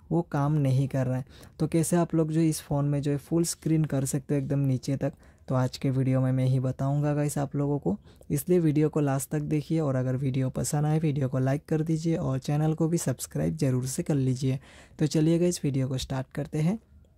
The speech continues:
फुल स्क्रीन डिस्प्ले करने के लिए आपको सबसे पहले जो है अपने इस फ़ोन में सेटिंग्स को ओपन कर लेना है। सेटिंग्स ओपन करने के बाद यहाँ पर आपको एक ऑप्शन मिलेगा गाइस सर्च सेटिंग्स का, तो इस सर्च सेटिंग्स पे क्लिक करेंगे।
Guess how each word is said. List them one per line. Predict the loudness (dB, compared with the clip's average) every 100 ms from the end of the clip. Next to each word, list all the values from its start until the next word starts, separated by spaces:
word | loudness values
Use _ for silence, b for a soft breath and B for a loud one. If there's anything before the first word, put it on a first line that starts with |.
| _ _ -20 -20 -20 B B B B
फुल | 2 2
स्क्रीन | 2 2 4
डिस्प्ले | 4 0 0 -2
करने | 0 -2 0 0
के | 0
लिए | 0
आपको | 0 -2 -4
सबसे | -2 -4 0 0
पहले | 2 2 2
जो | 2
है | 0 0
अपने | -2 -4 -2 -2
इस | -4
फ़ोन | -4 -2 0
में | 0 -2 B B B
सेटिंग्स | -2 0 2 0 0
को | -4 -2
ओपन | -2 0 0
कर | 0 0
लेना | 0 0
है। | 0 -2 -6 B B B
सेटिंग्स | -2 0 2 0 0
ओपन | -2 0 0
करने | 2 2 2
के | 0
बाद | 0 0
यहाँ | 0 0
पर | 0 0
आपको | 0 0 -2
एक | 0
ऑप्शन | -2 -2 0
मिलेगा | 2 2 2 0
गाइस | -2 -4 -10 b b
सर्च | -2 0 2 0 -6 -8
सेटिंग्स | -4 -4 -2 -4 -4
का, | -6 -8 -12 b b 0
तो |
इस | 0 2
सर्च | 0 0
सेटिंग्स | 0 -2 0 -2 -2
पे | -2
क्लिक | 0 0 0
करेंगे। | 0 0 0